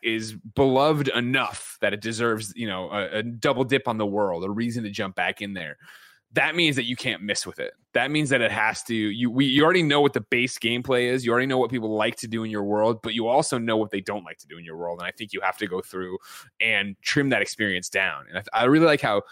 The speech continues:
Jake Bakes Cakes wrote in about it to patreon dot com slash kinda funny games, just like you can, and says, "A great PlayStation spinoff game is a few things.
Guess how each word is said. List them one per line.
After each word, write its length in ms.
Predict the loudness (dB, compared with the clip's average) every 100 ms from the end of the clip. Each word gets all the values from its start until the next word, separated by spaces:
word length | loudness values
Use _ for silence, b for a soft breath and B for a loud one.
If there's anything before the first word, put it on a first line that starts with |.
| B -12
Jake 340 | 0 2 2 0
Bakes 260 | -2 -4
Cakes 400 | -10 -6 -6 -6
wrote 180 | -6 -6
in 80 | -6
about 220 | -8 -8
it 60 | -10
to 60 | -6
patreon 420 | -6 -4 -4 -4
dot 160 | -4
com 200 | -4 -6
slash 260 | -2 -2 -2
kinda 220 | -2 -2
funny 200 | -2 0
games, 280 | 0 -2 -4
just 220 | -6 -4
like 180 | -6 -4
you 100 | -6
can, 300 | -4 -4 -6 B B B
and 100 | -6
says, 360 | 0 0 0 -4 _ _ _ _ _ _ -6
"A 60 | 2
great 200 | 4 4
PlayStation 440 | 4 4 2 0
spinoff 320 | -2 0 0
game 180 | -2 -2
is 120 | -2
a 40 | -6
few 240 | -4 -4
things. 460 | -4 -8 -8 -16